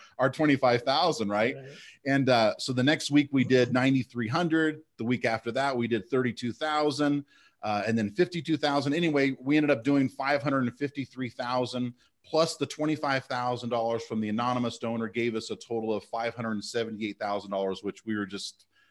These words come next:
Speaker 1: blown away by. It was so exciting. So that was, that was fantastic.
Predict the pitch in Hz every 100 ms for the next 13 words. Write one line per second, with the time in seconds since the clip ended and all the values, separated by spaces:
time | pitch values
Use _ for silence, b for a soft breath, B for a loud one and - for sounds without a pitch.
0 | _ - 131 131 113 107 95 90 95 95
1 | - 135 123 117 - 107 101 90 78 -
2 | 107 117 110 92 - 120 120 107 110 101
3 | 110 101 104 92